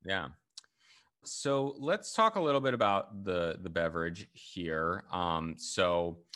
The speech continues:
it's interesting. Uh, quick, quick stat breakdown before we get into our reviews.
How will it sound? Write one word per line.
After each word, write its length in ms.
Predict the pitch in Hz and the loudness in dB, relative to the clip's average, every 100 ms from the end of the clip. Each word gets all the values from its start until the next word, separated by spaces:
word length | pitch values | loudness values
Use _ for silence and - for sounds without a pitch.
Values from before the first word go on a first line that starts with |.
| - _ _ | -20 _ _
it's 200 | 95 98 | -6 -6
interesting. 880 | 120 131 131 98 - - 82 82 90 | -2 -2 0 -4 -4 -6 -4 -4 -4
Uh, 320 | 82 82 80 - 107 | -2 -2 -2 -6 -14
quick, 320 | - 185 185 - | -2 -2 -2 -6
quick 260 | 165 160 | -4 -4
stat 540 | - - 110 104 - 92 | -8 -2 0 0 -4 -2
breakdown 580 | 90 80 - 80 78 | -2 -2 -2 -2 -2
before 320 | 78 82 95 85 | -4 -6 -4 -2
we 100 | 80 | -2
get 200 | 82 85 | -2 -2
into 260 | 82 87 | -6 0
our 140 | 80 78 | 0 0
reviews. 880 | 78 78 78 78 73 71 76 - | -4 -6 -4 -2 -4 -6 -8 -12